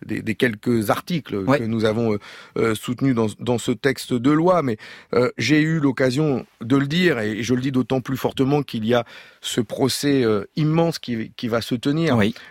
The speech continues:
Speaker 1: Euh, la menace terroriste, djihadiste, existe dans notre pays. L'islamisme, euh, radical, terroriste, existe,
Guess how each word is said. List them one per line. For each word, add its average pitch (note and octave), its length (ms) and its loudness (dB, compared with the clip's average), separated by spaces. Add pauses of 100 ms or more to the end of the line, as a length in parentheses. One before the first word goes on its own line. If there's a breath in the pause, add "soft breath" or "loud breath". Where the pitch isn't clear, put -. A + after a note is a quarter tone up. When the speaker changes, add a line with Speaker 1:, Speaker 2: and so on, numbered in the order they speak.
Speaker 1:
Euh, B2+ 220 2 (540)
la C#3 300 4
menace D#3 540 0 (540)
terroriste, E3 640 0 (520)
djihadiste, E3 800 -2 (380)
existe D#3+ 640 0
dans B2+ 200 0
notre C#3+ 280 0
pays. G#2+ 320 -4
L'islamisme, E3+ 1000 2 (440 soft breath)
euh, C3 160 2
radical, D3+ 760 0 (240)
terroriste, C3 760 -2 (520 loud breath)
existe, D#3 760 0